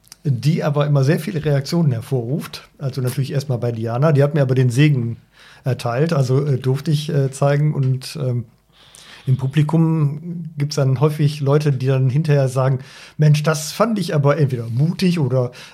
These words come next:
ähm, „Was sagt denn deine Frau dazu?“ <laughs> Das, ähm, ist dann eigentlich auch hübsch zu sehen und manche fangen auch an zu lachen. Es ist ja auch als Witz gemeint und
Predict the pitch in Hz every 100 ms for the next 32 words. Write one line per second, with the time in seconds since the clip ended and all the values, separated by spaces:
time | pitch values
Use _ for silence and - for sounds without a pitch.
0 | - 131 120 120 120 135 147 147 131 123
1 | 123 180 226 202 180 175 208 202 185 -
2 | - - 170 - - - - - - -
3 | 143 131 - 147 143 135 127 123 - -
4 | - - 131 143 143 135 131 - 190 156
5 | 147 135 151 - 143 127 151 147 131 -
6 | 139 127 - 135 143 147 - 135 123 131
7 | 131 120 147 180 147 165 175 147 131 127
8 | - - _ _ _ - 156 151 - 143
9 | 143 185 143 127 -